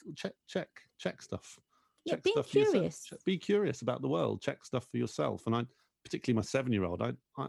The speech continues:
Speaker 1: I've started telling her that now, and it's kind of, you can see her eyes open wide. "What, really? Should I, should I not just accept what a teacher says as, as, as true?" And, you know, obviously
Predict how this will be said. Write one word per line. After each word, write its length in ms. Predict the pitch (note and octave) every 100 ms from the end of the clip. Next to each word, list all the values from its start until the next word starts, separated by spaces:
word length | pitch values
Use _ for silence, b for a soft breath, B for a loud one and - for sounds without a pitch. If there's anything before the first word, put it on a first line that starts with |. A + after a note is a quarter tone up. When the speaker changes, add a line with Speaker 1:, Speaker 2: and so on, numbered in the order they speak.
| -
Speaker 1:
I've 100 | C#3
started 400 | - D3 - A2+
telling 300 | A#2 A#2 A2
her 120 | A2
that 200 | G2+ G#2 - - b b b b -
now, 300 | D3+ E3 G2
and 100 | A2
it's 160 | B2
kind 240 | - C3 C3
of, 180 | B2 - _ _ _ _ _
you 60 | -
can 100 | B2+
see 140 | F#3
her 160 | A#2 B2
eyes 320 | F3 D#3+ A#2+
open 320 | G#2+ - A2
wide. 320 | E3+ D3+ G2
"What, 140 | - - _ _ _ _ -
really? 400 | A#2 G2+ D3 A3+
Should 180 | -
I, 240 | B2+ A2+ G#2+ - b b b b
should 180 | - C#3+
I 60 | A#2
not 340 | A2 C3+ F3+
just 240 | C3+ -
accept 400 | - - A#2 -
what 140 | A2+ A2
a 20 |
teacher 320 | - A2 -
says 320 | G#2+ G#2 C3+
as, 160 | A2 - B2
as, 200 | G#2 G#2+ _
as 160 | G2+ F#2+
true?" 460 | - G#2 G2+ D#3
And, 220 | C#3+ C3 B2 - - _
you 80 | G#3+
know, 220 | - G#2 C3
obviously 540 | E3+ D#3+ - B2+ A2